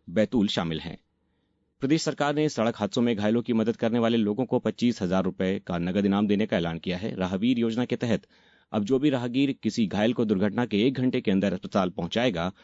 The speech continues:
इस इनाम का हकदार होगा। मुख्यमंत्री डॉक्टर मोहन यादव ने कहा कि इस योजना में मदद करने वालों को किसी भी तरह की पुलिस पूछताछ या कानूनी कार्रवाई का सामना नहीं करना पड़ेगा।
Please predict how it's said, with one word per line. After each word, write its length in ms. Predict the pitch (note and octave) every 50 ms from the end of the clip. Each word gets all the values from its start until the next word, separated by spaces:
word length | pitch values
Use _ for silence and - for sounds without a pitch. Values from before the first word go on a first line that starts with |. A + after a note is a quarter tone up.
| - -
इस 180 | G2+ A2 - - -
इनाम 240 | F#2+ G2+ G#2+ G#2+ G2+
का 120 | G2 G2
हकदार 340 | G2 - A2 G2 E2+ D#2+ D#2+
होगा। 300 | - F#2 D#2+ D#2+ D#2 D2+ - _ _ _ _ _ _ _ F#2
मुख्यमंत्री 280 | G2+ F#2+ A2 G#2 A#2
डॉक्टर 180 | A2 G#2 - G#2+
मोहन 160 | G#2 G#2 G#2+
यादव 240 | G2 G2+ G2+ G#2+ G2+
ने 80 | A2+
कहा 200 | G#2+ - G#2 A2+
कि 120 | B2+ - A#2+
इस 120 | G#2 -
योजना 280 | G2 F#2+ F2 G2 A#2 A2+
में 200 | A2 A2 A2+ A2+ - _ _ _ _ -
मदद 300 | F#2+ G#2+ A2+ B2+ - -
करने 220 | C3 A2+ G#2+ A2
वालों 220 | G#2+ G#2 G#2 A2 A2+
को 140 | - A#2
किसी 300 | A2+ - - G2 - G#2
भी 120 | F#2+ F2+ E2+
तरह 220 | - F#2 F2+ A2
की 140 | A2 - G#2+
पुलिस 280 | - - F#2+ F#2+ F#2+ -
पूछताछ 500 | - F#2 F#2 - - G2+ G#2 A2+ - A2
या 180 | G2 F#2+ F2+ - - - - _ _ _
कानूनी 360 | G#2+ A2 A#2 B2 C3 C#3+ C#3
कार्रवाई 400 | - - F2+ F2 F2 F2+ G#2+ A2
का 100 | G#2+ G#2+
सामना 420 | G2+ - G#2 G#2 G2+ F2+ F2 F#2 A2
नहीं 320 | A#2 A2 A2 G#2+ G#2+ G2
करना 260 | - E2+ D#2 D#2+ E2
पड़ेगा। 400 | - E2 E2 D#2 C#2+ D#2 D#2 -